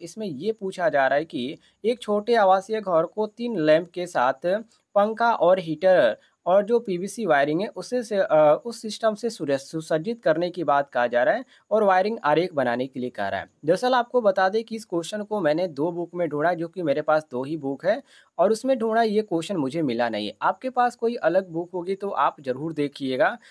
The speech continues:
उसमें यदि मिल जाता है तो इस क्वेश्चन को आप देख लीजिएगा। अगला क्वेश्चन आपको यहाँ पर दिखाते हैं, जिसमें पूछा जा रहा है,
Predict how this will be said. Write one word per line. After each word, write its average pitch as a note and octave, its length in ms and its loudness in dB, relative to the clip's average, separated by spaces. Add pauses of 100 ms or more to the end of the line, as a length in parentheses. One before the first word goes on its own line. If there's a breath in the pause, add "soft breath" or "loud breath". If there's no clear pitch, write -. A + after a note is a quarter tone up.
(140 soft breath)
उसमें A#3+ 260 -4
यदि A#3 200 0
मिल G#3 200 -2
जाता E3+ 260 2
है G3+ 80 2
तो G#3 120 -4
इस G#3 120 -6
क्वेश्चन D3+ 360 -6
को A2 160 -6
आप C#3 260 0
देख A2 240 -8
लीजिएगा। F#2+ 480 -12 (440)
अगला A#3 240 4
क्वेश्चन B3+ 360 2
आपको G#3+ 400 -2
यहाँ F3+ 300 -6
पर G3 100 -6
दिखाते E3+ 380 -2
हैं, A3+ 140 -4
जिसमें G#3+ 300 -2
पूछा F3 360 0
जा D3 140 4
रहा D3 140 4
है, B3 160 -2